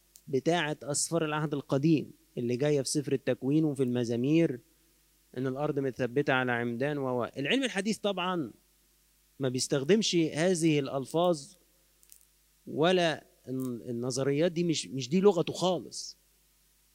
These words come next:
إحنا بنتكلم دلوقتي في اكتشافات عن عمر الأرض و... والانفجار العظيم ومش عارف إيه وإيه وإيه. فلما أنا أجي أمسك الكتاب المقدس،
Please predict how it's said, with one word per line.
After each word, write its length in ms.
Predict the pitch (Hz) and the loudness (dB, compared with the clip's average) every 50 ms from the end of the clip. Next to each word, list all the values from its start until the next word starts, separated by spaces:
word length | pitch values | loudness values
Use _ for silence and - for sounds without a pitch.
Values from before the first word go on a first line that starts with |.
| _ _ _ _ _ - | _ _ _ _ _ -10
إحنا 140 | - 147 | -8 -6
بنتكلم 520 | 143 151 147 127 - - 185 185 175 156 147 | -4 -4 -4 -2 0 0 2 2 2 0 0
دلوقتي 480 | 139 139 165 175 165 160 - 156 139 | 0 0 0 0 0 -2 -4 -6 -8
في 120 | 127 - 147 | -6 -6 -8
اكتشافات 640 | - - 143 131 - 143 127 139 170 170 165 156 | -8 -6 -6 -4 -2 -2 -2 0 0 0 0 0
عن 160 | 131 139 135 | -2 -2 -2
عمر 300 | 127 139 160 151 143 139 | -4 -4 -2 -2 0 -2
الأرض 580 | 135 123 - - 165 175 185 190 185 165 160 180 | -2 -4 -4 -4 -2 0 2 2 0 0 2 2
و... 440 | 185 180 175 170 165 165 160 156 151 - - _ _ _ _ _ _ _ _ - | 2 4 4 2 2 2 2 0 -2 -4 -8 _ _ _ _ _ _ _ _ -2
والانفجار 600 | 143 151 156 151 143 - 151 147 156 160 156 156 | 0 2 2 0 0 0 0 2 4 4 4 4
العظيم 1120 | 143 135 117 127 131 120 117 - - 196 220 220 214 208 208 208 202 202 196 196 196 190 | 2 0 -2 -2 -4 -4 -2 0 0 2 2 4 4 4 4 4 6 6 6 4 2 2
ومش 240 | 180 175 165 156 - | -2 -2 -4 -4 -6
عارف 440 | 143 151 160 156 147 139 127 - - | -6 -4 -4 -4 -6 -8 -10 -12 -4
إيه 260 | 165 180 208 220 214 | 0 2 4 4 4
وإيه 260 | 202 170 - 175 180 | 2 2 2 2 2
وإيه. 260 | 170 147 131 131 120 101 | 2 2 0 -2 -2 -4
فلما 520 | - - 147 151 165 143 - 156 170 185 | -4 -4 -2 -2 -2 -4 -4 -2 0 0
أنا 80 | 214 247 | 0 -2
أجي 340 | 277 320 330 311 269 240 | -2 -4 -2 -2 0 2
أمسك 320 | 262 277 - - 190 - 160 | 2 4 4 2 2 0 -2
الكتاب 400 | 143 - - 131 190 208 190 165 | -4 -4 0 2 2 2 4 2
المقدس، 880 | 143 131 127 120 - - 131 120 113 110 120 113 110 - - - - | 0 -2 -4 -4 -4 -4 -4 -4 -2 -4 -4 -4 -2 -4 -6 -8 -10